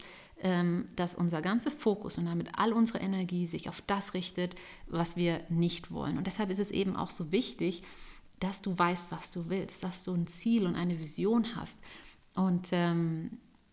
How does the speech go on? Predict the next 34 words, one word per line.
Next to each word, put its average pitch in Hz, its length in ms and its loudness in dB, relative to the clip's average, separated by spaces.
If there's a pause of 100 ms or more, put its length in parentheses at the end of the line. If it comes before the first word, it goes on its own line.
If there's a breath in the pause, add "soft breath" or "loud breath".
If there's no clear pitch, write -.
(120)
ja, 196 240 0
und 165 360 0
du 190 60 2
musst 220 160 2
es - 100 0
auch 180 120 2
gar 208 160 2
nicht 233 200 2
großartig 196 500 -2
an 185 80 2
die 180 120 0
Glocke 254 320 4
hängen 175 380 2
und, 180 180 0
und 180 160 0
mit 185 160 2
vielen 208 240 2
Leuten 190 320 2
teilen, - 380 -2
aber 196 100 -2
du 185 80 2
musst 202 200 0
es 196 100 -4
für 180 120 -4
dich 226 360 0
wissen. 180 180 -4
Du 170 80 0
solltest 196 300 0
es 196 100 -4
für 196 100 -6
dich 285 400 -2
wissen, 202 420 0 (420 loud breath)
damit 208 340 2
du 208 200 2